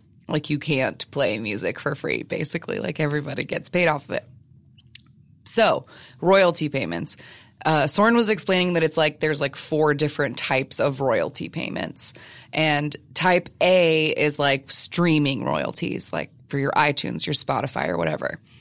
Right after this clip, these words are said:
So all the Thai kids were getting all of their Spotify streamings, but the other three streamings, the, the ca-, the cafe ones, the whatever, were not eligible for them because of, like, some kind of Thai law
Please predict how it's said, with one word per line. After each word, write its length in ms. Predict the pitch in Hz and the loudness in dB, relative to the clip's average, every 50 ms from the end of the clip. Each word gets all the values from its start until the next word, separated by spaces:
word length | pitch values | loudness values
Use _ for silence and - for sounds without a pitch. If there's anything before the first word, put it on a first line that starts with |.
| - _ | -20 _
So 220 | - - - 185 175 | -8 2 4 4 6
all 160 | 165 175 175 | 6 4 4
the 100 | 160 165 | 4 2
Thai 280 | 147 - 196 233 233 226 | 0 2 2 4 2 2
kids 260 | - 214 185 156 170 | 2 0 0 0 0
were 120 | 160 170 | -2 -2
getting 340 | 160 151 170 160 160 160 156 | 0 2 2 4 4 2 2
all 200 | 151 147 143 143 | 2 2 0 0
of 80 | 135 131 | -2 -2
their 300 | 135 139 135 - - - | -2 -2 -2 -2 -4 -4
Spotify 920 | 147 - - - 156 160 214 247 226 - 147 139 131 135 135 139 143 139 - - - _ _ _ _ | -6 -8 -2 0 4 4 4 4 2 2 2 2 2 2 0 -2 -6 -6 -10 -20 -20 _ _ _ _
streamings, 720 | - - - - 156 147 139 135 139 139 131 135 147 151 - - - - - | -10 -8 -2 0 2 2 2 0 -2 -4 -4 -6 -6 -8 -10 -14 -20 -20 -4
but 160 | - 160 160 - | -2 -2 -2 0
the 160 | - 160 - | 0 2 4
other 320 | 135 190 202 208 220 214 | 4 4 6 6 4 2
three 300 | - - 175 185 180 170 | 2 0 0 0 2 2
streamings, 640 | 165 156 - - 165 165 160 156 156 156 156 151 139 | 2 0 0 -2 0 0 0 2 2 0 0 -2 -2
the, 160 | 147 160 139 - _ - - - | -4 -6 -6 -6 _ -20 -10 -4
the 440 | 180 175 170 165 - 160 160 160 | -2 0 0 0 0 0 0 -2
ca-, 320 | 151 - - 165 160 - 117 - - | 0 -2 -2 -2 0 0 -2 -4 -2
the 80 | - | -4
cafe 600 | 151 - - - 170 156 156 147 - 156 156 156 | -4 -4 -2 0 2 2 2 0 0 0 2 2
ones, 360 | 156 151 156 156 151 151 143 127 | 4 4 2 2 2 0 0 0
the 120 | 151 151 | 0 2
whatever, 520 | 147 156 160 160 156 147 131 113 120 131 - - - - - _ | 2 4 4 4 4 4 4 2 2 2 -2 -6 -20 -20 -14 _
were 160 | - 170 175 | 2 2 4
not 280 | 175 165 160 156 - - - | 4 4 4 2 2 -2 0
eligible 760 | - 180 196 208 208 214 196 180 180 165 160 156 156 156 151 - | 2 4 4 6 6 4 4 2 2 2 2 2 2 0 -2 -4
for 160 | - 156 156 | -2 -2 0
them 300 | 147 147 139 139 139 143 | 2 2 0 0 0 0
because 340 | 135 147 - - 160 143 135 | -2 -4 -2 -2 -2 0 0
of, 140 | 147 139 - | -2 0 0
like, 220 | 156 143 143 - | 0 0 0 -2
some 280 | - - 165 156 151 156 | -4 0 0 2 0 0
kind 320 | 151 156 156 151 151 147 | 0 -2 -2 -2 -2 -2
of 240 | 147 139 - - - | -4 -8 -10 -14 -8
Thai 440 | - - - 175 165 165 165 165 160 | -8 -4 -2 2 2 4 4 4 2
law 600 | 156 151 147 147 143 147 147 143 147 151 147 143 | 2 0 0 0 0 0 -2 -2 0 0 0 0